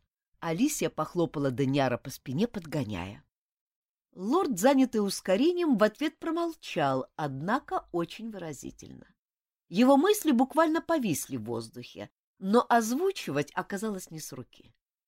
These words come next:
Когда же Даниар с леди на плече перепрыгнул через небольшую канавку в самом конце улицы,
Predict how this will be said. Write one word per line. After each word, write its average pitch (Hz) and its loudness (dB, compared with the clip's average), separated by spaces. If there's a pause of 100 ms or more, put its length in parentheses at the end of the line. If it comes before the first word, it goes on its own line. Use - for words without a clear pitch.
(160)
Когда 190 4
же 294 2
Даниар 240 6
с - -6
леди 220 2
на 208 0
плече 214 -2
перепрыгнул 170 0
через 170 -4
небольшую 180 2
канавку 208 -2
в - -8
самом 170 2
конце 180 -2
улицы, 131 -2